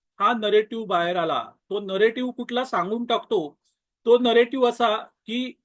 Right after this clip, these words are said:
निवडणूक निकाल लागल्यानंतर एकनाथ शिंदे हे महाविकास आघाडीत जाणार किंवा एकनाथ शिंदे हे राष्ट्रवादी काँग्रेस शरद पवार गटासोबत जाणार असा तो नरेटिव्ह होता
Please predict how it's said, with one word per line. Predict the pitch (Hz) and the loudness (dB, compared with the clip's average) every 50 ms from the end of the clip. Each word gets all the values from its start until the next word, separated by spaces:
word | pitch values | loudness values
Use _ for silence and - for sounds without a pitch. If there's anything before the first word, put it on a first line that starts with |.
| _ | _
निवडणूक | 185 185 180 175 180 190 220 240 240 247 247 269 269 - - 226 | -12 -8 -6 -4 0 2 2 2 2 0 -2 -2 -4 -8 -10 -10
निकाल | 196 196 196 - 220 214 214 | -8 -8 -6 -4 -2 0 2
लागल्यानंतर | 214 196 180 175 165 180 190 202 190 196 202 196 214 185 - 208 151 123 - _ _ _ _ _ _ _ _ _ _ _ _ _ - | 2 2 2 0 0 -2 -2 -2 -4 -6 -8 -8 -6 -2 0 0 0 0 -2 _ _ _ _ _ _ _ _ _ _ _ _ _ 2
एकनाथ | 185 214 202 247 247 254 277 285 277 | 2 2 2 0 -2 0 0 -2 -2
शिंदे | - - 262 240 254 233 226 226 247 277 | -2 -4 -4 -2 0 2 4 4 2 2
हे | - _ - 214 226 | -2 _ 0 0 0
महाविकास | 220 226 196 165 160 156 180 208 226 233 240 240 - 240 240 240 220 | 0 0 -4 -4 -2 2 2 2 0 0 -6 -4 -2 -2 -2 0 -2
आघाडीत | 185 170 - 190 190 185 196 160 | -4 -2 -2 -2 -2 -2 -4 -4
जाणार | 139 160 143 127 117 - - _ _ - | -2 -2 -2 -2 -2 -6 -8 _ _ -6
किंवा | 175 185 214 208 - - | -2 0 0 -2 -2 0
एकनाथ | 175 190 190 - 220 240 262 254 | 0 0 0 0 -2 0 0 0
शिंदे | - - 254 240 240 233 214 202 214 226 _ _ _ _ _ _ _ _ _ - - | -2 -4 -4 -2 2 2 2 2 2 -2 _ _ _ _ _ _ _ _ _ -2 2
हे | 240 226 214 226 285 302 254 _ _ _ _ _ _ - | 6 6 6 6 4 0 -8 _ _ _ _ _ _ -2
राष्ट्रवादी | 139 151 165 170 170 - - 262 247 254 247 240 196 254 247 | 2 2 2 2 0 -4 0 2 4 4 4 2 0 -4 -6
काँग्रेस | - 240 220 220 220 220 226 226 | -2 0 0 0 0 0 -2 -2
शरद | - - 202 180 175 214 214 _ _ - | -2 -4 -2 -2 0 -2 -4 _ _ -6
पवार | 214 202 208 220 220 | -4 0 0 0 0
गटासोबत | 185 170 165 165 - 208 202 - - 196 185 202 214 208 - - | 0 -4 -4 -2 -2 -4 -4 -2 -6 -6 -2 -2 -4 -4 -2 -2
जाणार | 175 175 175 165 160 160 - _ - | 0 0 0 0 -2 -4 -6 _ -8
असा | 170 170 - 202 208 | -8 -6 -4 -6 -6
तो | 202 - 214 | -2 -2 -2
नरेटिव्ह | 214 202 175 170 180 190 185 - 185 160 | 0 0 0 2 2 2 0 0 -2 -2
होता | 139 127 - | -4 -4 -8